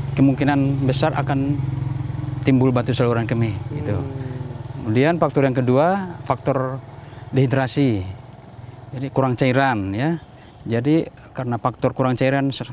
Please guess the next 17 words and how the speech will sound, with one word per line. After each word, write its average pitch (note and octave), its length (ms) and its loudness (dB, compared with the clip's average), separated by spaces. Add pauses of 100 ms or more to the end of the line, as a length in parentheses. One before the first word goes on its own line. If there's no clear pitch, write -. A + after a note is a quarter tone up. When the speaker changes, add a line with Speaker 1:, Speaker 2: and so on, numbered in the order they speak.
(160)
Speaker 1:
mungkin B2+ 260 2
dalam B2 240 4
jangka A#2 260 0
waktu B2 300 0
lama A#2+ 640 0
akan C3 240 -4
menimbulkan B2+ 640 0 (540)
konsentrasi C3+ 680 0
daripada B2+ 720 -2 (160)
air B2 160 0
kemihnya C#3+ 320 4
akan B2 240 -2
meningkat A#2+ 520 2
sehingga A#2 340 -2
terjadi C3 600 -2 (1120)
kepekatan A#2+ 560 -2
di A#2+ 220 -2